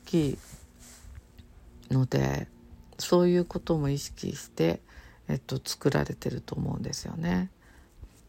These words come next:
で、面白いのが、その、ヘレン・ケラーのために、ヘレン・ケラーの記憶だけど、ヘレン・ケラーは色が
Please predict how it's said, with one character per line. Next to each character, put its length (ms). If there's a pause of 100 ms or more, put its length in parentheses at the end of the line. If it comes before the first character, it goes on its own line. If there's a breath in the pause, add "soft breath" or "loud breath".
(100)
で、 340 (100)
面 200
白 300
い 60
の 140
が、 240
そ 160
の、 280 (840)
ヘ 140
レ 140
ン・ 140
ケ 200
ラ 200
ー 20 (140)
の 100
た 240
め 160
に、 260 (540 soft breath)
ヘ 100
レ 140
ン・ 80
ケ 160
ラ 300
ー 20 (560)
の 260
記 180
憶 300
だ 200 (260)
け 140
ど、 220 (420 soft breath)
ヘ 100
レ 140
ン・ 100
ケ 180
ラ 240
ー 20
は 160
色 280
が 320